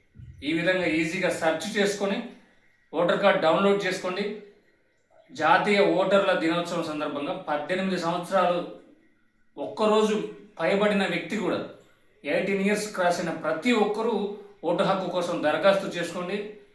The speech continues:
ఇంతకుముందు ఏ విధంగా అప్లై చేసుకోవాలనో ఆ ఫైవ్ మినిట్స్ సంబంధించిన వీడియో సంబంధించిన లింక్ డిస్క్రిప్షన్లో మెన్షన్ చేశాను. ఒకవేళ మీరు ఎయిటీన్ ఇయర్స్ above ఉండి ఓటర్ కార్డు లేకపోతే ఆ యొక్క పూర్తి వీడియో చూడండి. దాంట్లో మీకు ఓటర్ కార్డు ఎలా డౌన్లోడ్,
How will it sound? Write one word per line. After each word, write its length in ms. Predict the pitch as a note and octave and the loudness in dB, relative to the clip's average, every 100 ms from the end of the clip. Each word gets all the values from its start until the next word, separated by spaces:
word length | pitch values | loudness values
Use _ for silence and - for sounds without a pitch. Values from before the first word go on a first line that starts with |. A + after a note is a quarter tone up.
| _ | _
ఇంతకుముందు 840 | C#3+ D#3 F3+ F#3+ F#3+ F3+ E3 D#3+ - | -8 -2 0 0 -4 -2 -2 -4 -4
ఏ 80 | D3 | -4
విధంగా 320 | E3+ F3+ F3 | 0 0 0
అప్లై 240 | D#3+ F3+ F3 | 0 0 -2
చేసుకోవాలనో 720 | E3 D#3+ E3+ D#3+ D#3+ D3 - - - _ _ - | -2 -4 -2 -2 0 -4 -6 -12 -20 _ _ -6
ఆ 60 | |
ఫైవ్ 260 | - D#3 E3 | -4 0 0
మినిట్స్ 320 | F#3 F#3 - | -2 -4 -4
సంబంధించిన 520 | F3+ E3 D#3+ D#3+ D3+ | -4 -2 -2 -4 -4
వీడియో 460 | D3 D#3 D#3+ C#3+ C#3 - - _ | -2 0 0 -2 -6 -12 -20 _
సంబంధించిన 520 | - D3+ E3 E3 - | -6 -4 -2 -2 -4
లింక్ 320 | C#3+ D3+ E3+ D#3 | -4 -2 -2 -4
డిస్క్రిప్షన్లో 600 | D#3+ - F3 G3 D#3+ D3 | -4 -6 -6 -4 -2 0
మెన్షన్ 400 | D3 D3 E3+ D#3+ | -2 -2 -4 -2
చేశాను. 340 | D#3 E3 F#3+ | -2 -4 -4
ఒకవేళ 300 | C3+ D3+ D#3+ | -2 0 0
మీరు 160 | D#3 C#3+ | 0 0
ఎయిటీన్ 440 | C3 C#3+ E3+ E3 | 0 0 -2 -2
ఇయర్స్ 340 | E3 F3+ - C#3+ C#3+ - - _ C3+ | 0 -2 -4 -8 -10 -14 -20 _ -8
above 260 | C3+ G3 G3 | 0 4 4
ఉండి 220 | G3 G3 | 4 0
ఓటర్ 360 | E3 D#3+ D#3+ F3 | 2 2 0 0
కార్డు 240 | F3 E3+ | 2 2
లేకపోతే 760 | C#3+ D3+ G3 - - D#3+ - - - _ _ _ _ _ C3 | 2 0 0 -2 -2 -4 -6 -10 -18 _ _ _ _ _ -2
ఆ 100 | D3+ | 0
యొక్క 320 | D#3+ F3 F3+ | 2 -2 0
పూర్తి 240 | G3 G3 | -2 0
వీడియో 280 | G3+ F#3+ G3 | 0 2 0
చూడండి. 560 | F#3 F#3 F3 D#3+ - - - | 0 0 0 0 -4 -8 -12
దాంట్లో 380 | - C#3+ D3 E3+ | -2 0 2 0
మీకు 220 | D#3+ D#3+ | 0 -2
ఓటర్ 420 | C#3+ C#3+ D3 - | -2 0 -2 -2
కార్డు 180 | E3+ D#3 | -2 -2
ఎలా 200 | D3 D#3+ | 0 0
డౌన్లోడ్, 480 | D#3+ C#3+ D3+ D#3+ | 0 -2 -4 -6